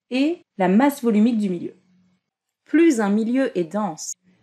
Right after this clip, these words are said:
plus les ondes sonores se propageront lentement. C'est logique, car si un matériau a une masse volumique plus importante, c'est qu'il a plus d'inertie,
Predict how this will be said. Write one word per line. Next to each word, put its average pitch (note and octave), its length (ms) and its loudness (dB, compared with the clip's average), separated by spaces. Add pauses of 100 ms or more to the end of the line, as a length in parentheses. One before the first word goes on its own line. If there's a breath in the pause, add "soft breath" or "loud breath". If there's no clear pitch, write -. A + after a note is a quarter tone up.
(160)
plus D4 220 6
les G#3 220 0
ondes C4 160 4
sonores A3 420 -4
se - 120 -10
propageront G3+ 560 -4
lentement. F#3 500 -6 (840)
C'est A3 140 0
logique, B3 400 0 (200)
car - 160 -6
si - 160 -4
un G#3+ 60 2
matériau B3+ 640 0
a F3 180 0
une F#3 100 0
masse A#3+ 220 2
volumique A#3+ 360 2
plus G3+ 200 -6
importante, C4+ 480 -2 (240 soft breath)
c'est - 160 -8
qu'il B3+ 160 -2
a B3+ 40 2
plus B3+ 240 0
d'inertie, A3+ 540 -4